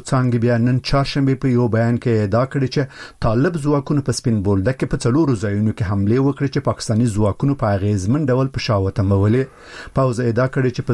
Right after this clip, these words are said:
ځوابي بریدونو کې له پنځلسو نه تر شلو پورې افغان طالبان وژل شوي او یو زیات شمیر یې ټپیان دي. د افغانستان او پاکستان ترمنځ په پوله خونړۍ نښتې په کابل او پکتیکا کې د تیرې اونۍ له هوایي بریدونو چې د طالبانو حکومت هغه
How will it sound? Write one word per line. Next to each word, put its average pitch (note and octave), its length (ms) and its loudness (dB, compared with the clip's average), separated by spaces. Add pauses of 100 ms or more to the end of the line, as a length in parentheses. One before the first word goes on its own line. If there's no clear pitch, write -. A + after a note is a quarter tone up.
ځوابي G#2 420 2
بریدونو C#3+ 440 2
کې C#3+ 140 2 (200)
له C3+ 100 2 (160)
پنځلسو A#2+ 600 2
نه - 20 -2
تر C#3+ 120 -2 (100)
شلو E3 180 2
پورې A2+ 220 0 (100)
افغان A2 240 0
طالبان G#2+ 420 0
وژل F#2+ 380 0
شوي C3+ 200 2
او C3 120 2
یو B2+ 200 2
زیات A2 340 -2
شمیر B2+ 280 -2
یې A2 140 0
ټپیان G2 320 0
دي. B2 120 4 (800)
د - 20 2
افغانستان C3 380 0
او B2 60 0
پاکستان - 320 -2
ترمنځ A#2+ 340 0
په B2+ 140 2
پوله B2+ 140 0
خونړۍ B2 420 0
نښتې B2 340 -2 (460)
په B2+ 180 2 (100)
کابل C3 280 0
او B2+ 120 -2
پکتیکا B2+ 360 -2
کې - 200 -6
د G#2+ 80 -2 (100)
تیرې C#3+ 280 2
اونۍ C#3+ 300 2
له A#2+ 120 0
هوایي A2 340 2
بریدونو A2 340 0
چې - 120 -6
د G#2 160 -2
طالبانو A2 460 0
حکومت A#2+ 420 -2
هغه B2 220 0